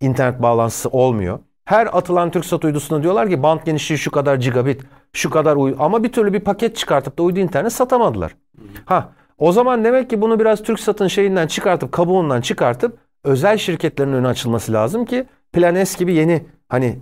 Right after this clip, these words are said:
uydu şirketleri çıksın ve bize katma değerli hizmetler sunsun. Biz de Starlink'e mecbur kalmayalım.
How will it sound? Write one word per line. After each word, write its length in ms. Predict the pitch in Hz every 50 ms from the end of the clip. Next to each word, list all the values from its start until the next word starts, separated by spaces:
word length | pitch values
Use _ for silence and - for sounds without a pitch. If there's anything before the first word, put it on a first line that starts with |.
| - -
uydu 220 | 135 127 127 147
şirketleri 520 | 151 - 143 131 - 143 143 143 143 139 139
çıksın 440 | - - 123 - - 226 247 247 - _ _ _ _ _ -
ve 140 | 143 160
bize 140 | 151 160 190
katma 400 | 180 - 160 143 147 165 165 151
değerli 220 | 156 156 160 170 165
hizmetler 420 | 143 143 143 131 131 160 170 175
sunsun. 480 | 175 - 131 117 117 - - 220 240 - - _ _ _ _ _
Biz 200 | 160 190 180 151
de 60 | 147 143
Starlink'e 560 | 147 - - - 160 151 151 139 120 113 113
mecbur 340 | 110 123 127 117 117 107 -
kalmayalım. 580 | - 131 156 175 185 190 190 196 202 202 202